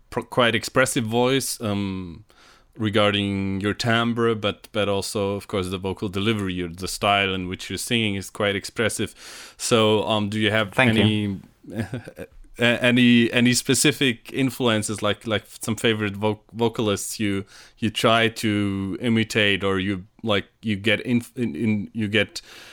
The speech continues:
Speaker 1: inspired by listening to them when, when working on your vocals?
Speaker 2: Um, I'm not sure I would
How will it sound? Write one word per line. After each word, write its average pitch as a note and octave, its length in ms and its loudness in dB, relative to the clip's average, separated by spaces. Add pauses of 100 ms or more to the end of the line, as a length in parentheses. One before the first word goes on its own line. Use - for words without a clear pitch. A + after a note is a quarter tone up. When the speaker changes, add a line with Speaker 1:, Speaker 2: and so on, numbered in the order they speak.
(240)
Speaker 1:
inspired A#2+ 640 4
by F#2+ 340 4
listening G2 460 0
to F#2 140 -12
them E2+ 460 -6 (1000)
when, F#2+ 360 -4
when E2+ 1040 -8
working G#2+ 400 2
on F2 120 -4
your F2 160 -4
vocals? E2+ 680 -8 (2500)
Speaker 2:
Um, C3 360 6 (100)
I'm A#2+ 240 6
not C#3 220 2
sure - 360 0
I B2+ 120 2
would B2+ 240 0